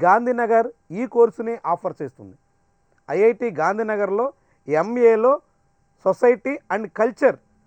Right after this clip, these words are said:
కోర్సు పూర్తి చేసేందుకు అవకాశం ఉంది. ప్రస్తుతం దరఖాస్తులు తీసుకుంటున్నారు.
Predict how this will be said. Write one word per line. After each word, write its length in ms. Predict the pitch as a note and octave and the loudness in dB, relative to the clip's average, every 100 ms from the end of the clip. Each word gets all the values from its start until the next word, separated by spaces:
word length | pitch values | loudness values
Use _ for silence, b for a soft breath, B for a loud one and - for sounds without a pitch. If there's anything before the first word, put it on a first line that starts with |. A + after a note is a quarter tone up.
| _ _ | _ _
కోర్సు 320 | G#3+ B3+ B3 A#3+ - | 4 4 2 -6 -10
పూర్తి 260 | G#3 B3+ C4 A#3 | -10 -10 -4 -4
చేసేందుకు 520 | - A3 G#3 G#3 A#3+ G#3+ - D#3+ | -2 -4 -4 -6 -6 -6 -4 -2
అవకాశం 400 | F#3+ G#3 F#3+ D3+ | -2 -2 -4 -8
ఉంది. 140 | B2 G#2 _ _ _ _ _ _ | -14 -16 _ _ _ _ _ _
ప్రస్తుతం 360 | F3+ - - B3 D3+ | -4 -2 -2 -2 0
దరఖాస్తులు 580 | F#3 - A#3 - A3+ F#3 - | 0 2 0 0 -2 -4 -8
తీసుకుంటున్నారు. 640 | G3 - G#3+ G3 G#3 G3+ | -14 -12 -12 -10 -6 -6